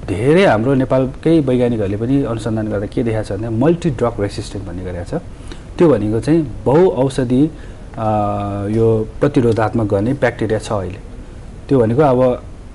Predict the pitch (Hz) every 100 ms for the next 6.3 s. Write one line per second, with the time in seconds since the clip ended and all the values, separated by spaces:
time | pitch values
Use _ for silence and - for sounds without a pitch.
0 | - 139 165 - - - 156 165 165 220
1 | 185 - - 120 107 110 147 156 151 151
2 | 135 135 127 139 - 139 107 95 90 92
3 | - - - - - - 196 143 120 120
4 | 113 147 165 151 - - - - - -
5 | 123 151 139 147 147 - 120 - 113 113
6 | 110 117 135